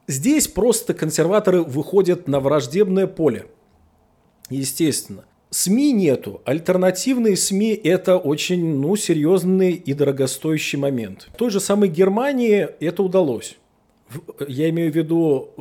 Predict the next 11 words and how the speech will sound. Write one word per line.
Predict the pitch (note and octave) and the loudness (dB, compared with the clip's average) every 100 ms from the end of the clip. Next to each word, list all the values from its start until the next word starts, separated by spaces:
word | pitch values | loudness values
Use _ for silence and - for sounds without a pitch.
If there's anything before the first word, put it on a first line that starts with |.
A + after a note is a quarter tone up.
| - | -16
в | C3 | -2
германоязычном | D3+ F3 F3+ F3+ F3+ E3+ F3 F#3 - A#2+ | 0 0 0 0 -2 -6 -4 -4 -4 -8
пространстве. | G#2+ A#2+ - C3 A2+ G2+ - - - | -4 -6 -4 -6 -6 -8 -14 -18 -8
Образовались | B2 C#3 C#3 F3 A3+ A3 | 0 0 2 2 2 2
серьёзные | - G3 F3+ D#3 D#3 D#3+ F3+ | 0 0 2 4 4 4 2
альтернативные | E3+ D#3+ D#3+ C#3 C3 D3+ D#3+ E3 | 0 0 0 0 -2 -2 0 0
медиа. | E3 C#3+ G2+ G2 G#2 _ _ _ _ _ _ _ _ - | 0 0 -4 -8 -18 _ _ _ _ _ _ _ _ -2
Это, | F#3 | 2
например, | F#3+ F3+ D#3 D#3+ F#3 D3+ | 2 2 2 2 4 4
австрийский | C#3+ - G3+ G#3 - | 0 -2 -2 -2 -6
канал | C3+ C#3+ C#3+ E3+ F#3+ F#3+ | -4 -2 0 0 0 -4